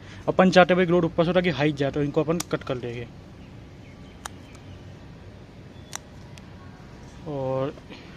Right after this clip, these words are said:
इसको चल-, चलने दो। और इसमें कुछ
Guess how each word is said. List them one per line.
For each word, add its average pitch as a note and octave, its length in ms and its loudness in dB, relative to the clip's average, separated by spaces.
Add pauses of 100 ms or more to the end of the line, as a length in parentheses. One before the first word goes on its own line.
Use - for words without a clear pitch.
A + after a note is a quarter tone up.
(140)
इसको - 340 -8
चल-, C3 280 -10 (1400)
चलने D3+ 320 -2
दो। E3 140 -2 (1040)
और C#3+ 180 -2
इसमें C#3+ 240 -6
कुछ C#3+ 120 -6